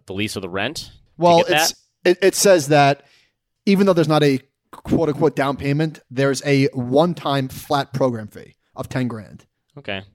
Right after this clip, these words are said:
Speaker 1: so that's kind of your skin in the game. I guess it could make sense without knowing the details, but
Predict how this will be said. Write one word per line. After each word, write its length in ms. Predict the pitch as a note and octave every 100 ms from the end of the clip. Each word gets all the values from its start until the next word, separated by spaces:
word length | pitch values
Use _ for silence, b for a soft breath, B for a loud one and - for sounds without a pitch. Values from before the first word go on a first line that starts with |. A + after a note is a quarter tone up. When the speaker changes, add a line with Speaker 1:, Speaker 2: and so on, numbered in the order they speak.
| _
Speaker 1:
so 140 | - G#2
that's 140 | G2+
kind 180 | - G2+
of 60 | F#2
your 80 | F2+
skin 280 | - G2+
in 40 | F#2
the 60 | F2
game. 360 | F#2 F2+ F2 _ b b b b b b b b b b b b
I 80 | D#3
guess 120 | G#3
it 40 | F3
could 120 | E3
make 140 | D3
sense 240 | - C#3 B2+
without 200 | A#2+ B2
knowing 120 | A#2+
the 80 | G#2
details, 480 | C3 A#2+ A2 G#2+
but 380 | - A2+ G2+ -